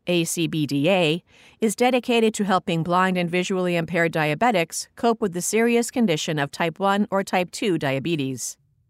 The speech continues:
To this end, A C B D A has regular community calls, conducts educational calls where experts provide information,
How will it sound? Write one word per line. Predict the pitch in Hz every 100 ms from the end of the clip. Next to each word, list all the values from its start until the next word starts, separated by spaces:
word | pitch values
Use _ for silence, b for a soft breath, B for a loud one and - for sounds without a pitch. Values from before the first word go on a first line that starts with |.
| _ _ _ _
To | - 254
this | 277 226
end, | 160 147 165 - _
A | 185 202
C | - 214
B | 196 190
D | 165 143 170
A | 190 165
has | 175 156
regular | 170 185 208 208
community | - 185 220 175
calls, | 131 151 127 131 165 - - b b -
conducts | 202 208 202 -
educational | 180 170 240 254 226 170
calls | 160 156 147 147
where | 165
experts | 175 - - 170 -
provide | 170 165 156
information, | 143 123 143 233 - 139 156